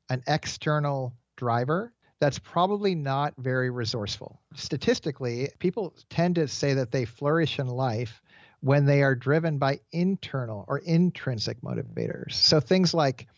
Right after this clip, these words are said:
being competent, like, skilled at a, at a thing, that's an intrinsic motivator. And being skilled at working from home <laughs> is something you, if you practice it,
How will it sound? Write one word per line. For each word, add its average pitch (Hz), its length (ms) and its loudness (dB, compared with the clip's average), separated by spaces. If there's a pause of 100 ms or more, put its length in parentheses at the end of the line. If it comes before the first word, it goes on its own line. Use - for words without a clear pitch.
(120)
being 165 240 2
competent, - 760 -4 (400)
like, 135 160 -2
skilled - 640 -2 (100)
at 127 120 -2
a, 117 200 -2
at 123 120 0
a 113 40 0
thing, 110 440 -2 (240)
that's 151 180 2
an 185 140 -2
intrinsic 151 600 -2
motivator. 151 520 -2 (380)
And 147 200 0
being 175 220 4
skilled 165 480 -2
at 139 100 -2
working 139 280 -4
from 143 160 -4
home 151 340 -2 (200)
<laughs> 196 640 -2
is 151 320 2 (160)
something 160 400 -2
you, 156 320 -14 (340)
if 151 180 -12
you 135 100 -8
practice - 520 -8
it, 123 200 -6